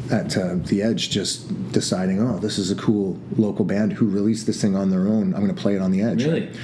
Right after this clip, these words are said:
Speaker 1: So he would, they started playing Salesmen, Cheats, and Liars. They started playing Rosie and Gray. And there were some rules broken for sure. Like, our manager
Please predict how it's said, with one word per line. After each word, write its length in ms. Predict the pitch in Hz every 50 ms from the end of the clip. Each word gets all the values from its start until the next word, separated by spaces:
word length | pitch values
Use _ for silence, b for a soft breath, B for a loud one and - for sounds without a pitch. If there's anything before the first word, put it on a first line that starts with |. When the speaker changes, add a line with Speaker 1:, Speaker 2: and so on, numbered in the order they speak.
| B B B
Speaker 1:
So 160 | - - - 107
he 120 | 95 113
would, 200 | 107 107 90 -
they 100 | - 104
started 300 | 101 - - 104 95 90
playing 220 | 82 - 101 95 92
Salesmen, 320 | - - 90 85 95 90 82
Cheats, 220 | - - 92 -
and 80 | 92 90
Liars. 260 | 92 95 95 92 90
They 80 | - 95
started 280 | - - 101 92 90
playing 220 | - - 95 92 90
Rosie 260 | 90 92 90 - 98
and 100 | 92 90
Gray. 320 | 92 92 92 92 95 92 B B B B B B B B B B B B B B B B - - -
And 200 | - 117 117 107
there 80 | 107 107
were 100 | 104 101
some 420 | - - 117 107 104 104 104 101 104
rules 400 | 110 113 127 143 156 147 107 -
broken 340 | - 110 101 92 - 98 87
for 120 | - -
sure. 220 | 90 - - 127 113
Like, 160 | 95 90 -
our 100 | - 110
manager 600 | 104 98 107 117 110 92 98 95 92 92 90